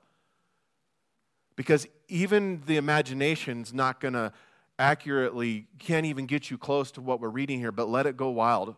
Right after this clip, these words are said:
A white head, white hair, dressed in this garment, and out of his, and his eyes are like fire. I can't imagine what that, what that would look like. I mean, I can try to picture it, but it's, it's a phenomenal thing. And in verse fifteen, it says that his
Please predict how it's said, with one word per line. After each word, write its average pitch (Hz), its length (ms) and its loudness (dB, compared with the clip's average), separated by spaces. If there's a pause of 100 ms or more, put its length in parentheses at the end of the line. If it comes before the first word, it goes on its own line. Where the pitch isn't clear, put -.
A 110 80 -2
white 127 440 0
head, 117 520 0 (400)
white 139 420 2
hair, 113 520 0 (340)
dressed 135 420 2
in 160 160 -4
this 156 200 -4
garment, 113 560 -2
and 120 140 -2 (120)
out 131 200 2
of 143 120 -2
his, 139 200 -6
and 127 220 -4
his 113 200 -8
eyes 135 440 2
are 123 140 0
like 117 320 2 (320)
fire. 90 440 -4 (1120)
I - 60 -4
can't 214 240 2
imagine 175 460 2
what 139 100 -2
that, 139 220 4 (180)
what 139 160 -2
that 139 180 0
would 147 140 -2
look 214 260 4
like. 123 200 2
I 143 60 0
mean, 143 180 0
I 135 80 0
can 123 180 -4
try 156 240 0
to 135 60 0
picture 214 420 0
it, 120 80 -4
but 123 140 -2
it's, 117 200 -6 (400)
it's 139 160 -2
a 160 60 0
phenomenal 160 600 4
thing. 180 400 0
And 147 100 2
in 156 160 -2
verse 160 380 -2
fifteen, 214 480 -2
it 110 100 -6
says 156 240 4
that 156 140 4
his 147 200 -10